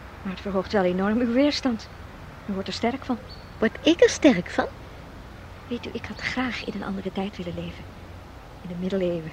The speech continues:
Speaker 2: Ja.
Speaker 1: Toen waren de mensen nog sterk. Toen durfden ze nog van alles. Toen konden ze nog van alles.
Speaker 2: Toen gingen de mensen dood aan allerlei ziektes.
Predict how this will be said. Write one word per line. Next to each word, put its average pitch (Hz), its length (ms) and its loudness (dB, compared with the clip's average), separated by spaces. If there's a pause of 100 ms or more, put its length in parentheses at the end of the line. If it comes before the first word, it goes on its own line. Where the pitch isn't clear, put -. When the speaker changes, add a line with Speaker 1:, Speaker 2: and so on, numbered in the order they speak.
(120)
Speaker 2:
Ja. 233 260 2 (1000)
Speaker 1:
Toen - 160 -10
waren 180 280 -4
de 185 60 -4
mensen 180 320 -2
nog 165 120 -4
sterk. 190 420 -4
Toen 151 160 -10
durfden 196 320 -4
ze - 80 -4
nog 190 140 -6
van 185 100 -6
alles. 175 300 -8 (1500)
Toen - 140 -12
konden 185 260 -2
ze - 100 -10
nog 185 120 -12
van 196 120 -8
alles. 180 240 -10 (920)
Speaker 2:
Toen 208 120 -4
gingen 220 200 6
de 196 60 8
mensen 190 260 6
dood 190 200 8
aan 190 80 8
allerlei 180 300 8
ziektes. - 480 -4